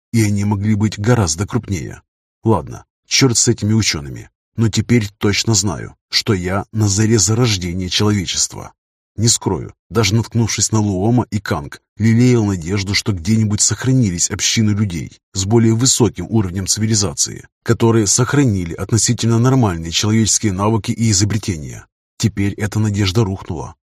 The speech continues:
Я нахожусь в каменном веке. Я мог находиться и за сорок тысяч лет до нашей эры, и за десять тысяч. Я мог находиться на своей родной земле, а мог быть и на чужой.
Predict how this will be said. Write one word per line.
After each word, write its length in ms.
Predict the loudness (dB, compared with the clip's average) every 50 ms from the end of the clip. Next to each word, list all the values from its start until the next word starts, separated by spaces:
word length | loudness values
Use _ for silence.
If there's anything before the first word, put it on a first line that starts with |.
| _ _
Я 220 | -2 0 0 0 0
нахожусь 500 | -2 -4 -4 -4 -4 -2 -2 0 -2 -2
в 100 | -4 -2
каменном 440 | -4 -2 0 0 0 0 0 0 0
веке. 420 | -2 -4 -8 -8 -10 -14 -14 -16 _ _ _ _ _
Я 200 | -2 0 2 2
мог 160 | 2 2 0
находиться 520 | 0 -2 0 0 0 0 2 2 2 0 0
и 140 | 0 2 2
за 160 | 2 2 2
сорок 460 | 2 0 -2 -4 -6 -6 -6 -8 -4
тысяч 360 | -2 -2 0 0 0 0 2
лет 240 | 2 0 0 0 0
до 100 | 0 0
нашей 340 | 2 2 2 2 0 0 0
эры, 340 | 0 0 0 0 -2 -4 -6 _ _ _ _
и 80 | 2 2
за 160 | 4 4 4
десять 480 | 2 0 -2 -2 -2 -2 -2 -4 -6
тысяч. 480 | -6 -4 -4 -4 -4 -4 -6 -8 -8 -8 _ _ _ _ _ _
Я 200 | -2 0 2 2
мог 180 | 0 0 2
находиться 540 | 0 0 0 0 0 0 0 0 0 -2 -2
на 140 | 0 0 0
своей 420 | 2 2 2 4 4 4 4 4
родной 380 | 4 2 0 0 -4 -4 -4 -2
земле, 460 | -2 -2 -2 -4 -4 -6 -6 -8 -10 _ _ _ _
а 100 | -2 -2
мог 260 | 0 0 0 -2 -2 0
быть 220 | -2 -2 -2 -2
и 80 | 0 2
на 100 | 2 2
чужой. 520 | 2 0 0 -2 -2 -4 -6 -10 -12 -16